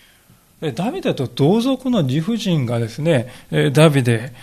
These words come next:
えー、をですね、このように、ある意味でこう裏切り続けていたというですね、展開であります。で、二十四章もそれは全く同じジフ人がですね、やはりダビデがここにいる、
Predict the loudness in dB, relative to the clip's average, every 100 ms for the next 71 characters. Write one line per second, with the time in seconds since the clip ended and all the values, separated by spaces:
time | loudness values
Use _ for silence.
0 | -20 -14 -10 -8 -8 -6 -6 -4 0 0
1 | 0 -4 -10 -10 -4 0 2 2 0 -2
2 | -8 -6 -4 -4 -6 -8 -8 -2 4 4
3 | 4 -2 -6 -20 -20 -4 -2 0 -2 0
4 | 0 0 -2 -14 -18 _ _ _ _ -12
5 | -10 -6 -6 -6 -10 -20 -6 -4 -2 -4
6 | -4 -4 -4 -2 2 2 4 2 2 -6
7 | -10 -12 -14 -8 -2 2 4 4 4 4
8 | 2 -2 0 2 2 0 -14 -20 -12 -4
9 | -2 0 2 2 4 6 6 4 0 -4
10 | 0 4 6 6 6 4 0 -2 2 2
11 | 2 -2 -12 -20 0 2 2 0 -2 -4
12 | 0 2 4